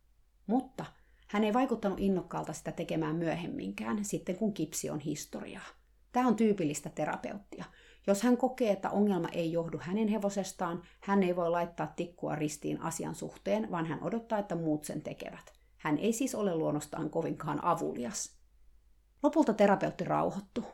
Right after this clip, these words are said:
Mä luulen, että hän tajusi, ettei saa tahtoaan periksi tässä asiassa, mikä se tahto sitten taas olikaan, vaikea sanoa.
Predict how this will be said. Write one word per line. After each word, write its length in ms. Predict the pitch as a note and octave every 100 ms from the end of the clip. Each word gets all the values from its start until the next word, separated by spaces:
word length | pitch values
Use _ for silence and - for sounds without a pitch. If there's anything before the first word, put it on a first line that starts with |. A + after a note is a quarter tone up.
| -
Mä 100 | G#3
luulen, 280 | C4 B3 G3+
että 160 | F#3
hän 140 | F#3 F3
tajusi, 420 | E3 A3 A#3 -
ettei 280 | G3+ F#3+ F3+
saa 260 | G#3 F#3+ -
tahtoaan 480 | E3+ - E3+ E3
periksi 440 | D#3+ D#3 E3 G#3+ -
tässä 280 | E3+ - -
asiassa, 600 | E3 - G3 G3+ - B3+ - - -
mikä 300 | F#3 F#3 F3+ - _
se 160 | - E3
tahto 300 | D3 - G#3
sitten 340 | B3 - A#3
taas 200 | G#3 F#3
olikaan, 580 | - D#3+ D3+ - - F#3 -
vaikea 400 | D3+ E3 A3 A3+
sanoa. 400 | - - -